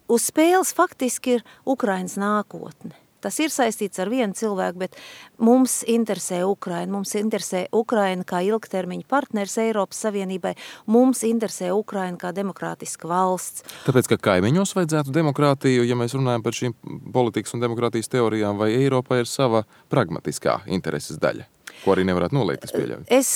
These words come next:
Speaker 1: gribu teikt, ka tas, ka mums ir kaimiņos demokrātisks partners, tā ir ļoti pragmatiska pieeja. Jo galu galā mēs gribam, lai būtu ar Ukrainu normāls tirzniecības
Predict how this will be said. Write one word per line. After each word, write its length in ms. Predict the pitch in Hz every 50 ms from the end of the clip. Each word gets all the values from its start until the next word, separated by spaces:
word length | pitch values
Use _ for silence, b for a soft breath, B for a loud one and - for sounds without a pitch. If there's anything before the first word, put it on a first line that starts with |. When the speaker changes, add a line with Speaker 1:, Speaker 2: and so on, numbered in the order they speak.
| - -
Speaker 1:
gribu 380 | - 233 269 277 247 214 233 220
teikt, 380 | - 285 269 254 226 - - - -
ka 100 | - 214 196
tas, 360 | - - 240 254 247 - - -
ka 140 | - 208 196 196
mums 260 | 208 220 226 214 - -
ir 100 | 190 175 - -
kaimiņos 640 | 202 214 220 220 214 202 185 185 180 175 170 170 233
demokrātisks 800 | 233 220 180 175 - - 180 180 180 - - 190 - - - -
partners, 480 | - 269 262 - - 190 185 175 170 - -
tā 140 | 185 190
ir 100 | 196 220
ļoti 180 | 208 160 - -
pragmatiska 640 | - 196 180 156 156 147 151 - 160 156 - - - -
pieeja. 400 | 185 180 165 160 151 147 147 147 B B B B B B B B
Jo 300 | - 202 196 214 202 196 190 190
galu 220 | - 220 208 196 190
galā 480 | 208 214 202 196 196 185 185 180 185 190 190
mēs 300 | 196 196 202 208 190 - - - - - - 202 185
gribam, 360 | 196 202 190 180 185 180 185 180
lai 100 | 180 180 175 - - _ -
būtu 360 | - 180 180 180 - 185 170
ar 60 | 185 180
Ukrainu 320 | - 175 165 160 160 170
normāls 340 | 185 190 175 151 151 143 -
tirzniecības 640 | - 156 143 165 175 175 - - 233 226 208 -